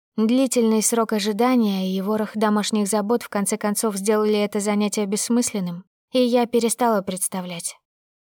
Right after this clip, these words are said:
А когда он, наконец, явился, ожидания мои не оправдались,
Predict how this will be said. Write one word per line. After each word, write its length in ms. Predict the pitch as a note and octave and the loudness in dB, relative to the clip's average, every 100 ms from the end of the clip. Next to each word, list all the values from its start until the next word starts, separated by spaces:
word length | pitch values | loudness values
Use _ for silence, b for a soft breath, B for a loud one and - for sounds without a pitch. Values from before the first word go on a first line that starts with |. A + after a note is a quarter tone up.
| _ _ - | _ _ -2
А 140 | G#3 | 0
когда 300 | A3+ G#3+ A3 | 2 2 2
он, 120 | G#3+ | 4
наконец, 480 | G#3+ A3 G#3+ G#3+ - | 2 0 0 0 -2
явился, 640 | G#3 A3 A#3 D#4 - F#3+ F3+ | 0 0 2 0 -2 -4 -4
ожидания 500 | F3+ G#3 B3 C4+ C4 | -4 0 2 4 4
мои 240 | B3+ B3+ | 4 4
не 120 | B3 | 4
оправдались, 800 | B3+ C#4 C4+ G#3 E3+ E3 - - | 2 0 0 -2 -4 -6 -8 -8